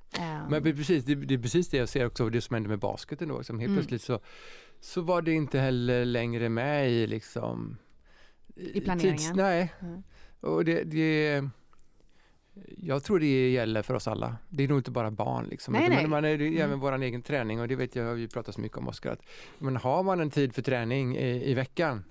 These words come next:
Speaker 2: då blir den, det är större sannolikhet att den blir av
Speaker 1: Just
Speaker 2: än
Speaker 1: det.
Speaker 2: att jag bara känner och tänker, "Ja, men jag ska träna någon gång i veckan."
Speaker 1: Mm.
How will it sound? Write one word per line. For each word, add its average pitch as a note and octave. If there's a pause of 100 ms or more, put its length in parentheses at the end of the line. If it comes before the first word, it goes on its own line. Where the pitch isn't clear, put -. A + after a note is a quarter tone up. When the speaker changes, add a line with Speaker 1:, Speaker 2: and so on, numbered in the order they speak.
(560)
Speaker 2:
då C3
blir A#2
den, A2+
det A#2+
är -
större D3
sannolikhet A#2+
att A#2
den A2
blir A#2+
av D3
Speaker 1:
Just -
Speaker 2:
än B2+
Speaker 1:
det. A2
Speaker 2:
att G#2+
jag A#2
bara G#2+
känner -
och G#2
tänker, A2
"Ja, B2
men B2+
jag A#2+
ska -
träna A#2+
någon C#3+
gång G#2
i G#2
veckan." A#2+
Speaker 1:
Mm. F3